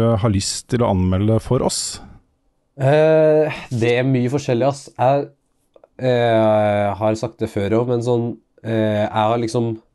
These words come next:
Speaker 2: Jeg s-, jeg har spilt veldig mye sånn indie-spill, og har vokst opp med Minecraft og diverse sånn.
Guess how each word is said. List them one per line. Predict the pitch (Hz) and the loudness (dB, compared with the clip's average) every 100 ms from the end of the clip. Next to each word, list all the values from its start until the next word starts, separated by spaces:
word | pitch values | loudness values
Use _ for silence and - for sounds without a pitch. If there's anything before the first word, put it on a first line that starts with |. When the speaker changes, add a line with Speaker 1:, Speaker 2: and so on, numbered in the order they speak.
| _ _ _ _ _ _ - | _ _ _ _ _ _ -6
Speaker 2:
Jeg | 120 | -4
s-, | 120 - | -4 -4
jeg | 123 | -2
har | 131 | -2
spilt | - 139 - | -2 -6 -2
veldig | 147 117 | 0 0
mye | 117 117 | 0 0
sånn | 117 | -2
indie-spill, | 110 101 95 92 - 107 110 113 110 | 0 -2 -4 -6 -2 2 4 2 0
og | 110 107 104 104 101 101 101 | -2 0 0 0 0 0 -2
har | |
vokst | 107 110 - | -2 -4 -6
opp | 98 | -4
med | 107 104 104 | -2 0 -2
Minecraft | 101 95 85 104 107 110 - | -2 -6 -6 -4 -4 -6 -6
og | 107 | -2
diverse | 107 104 - | -2 -2 -6
sånn. | 95 113 131 | -4 -4 -6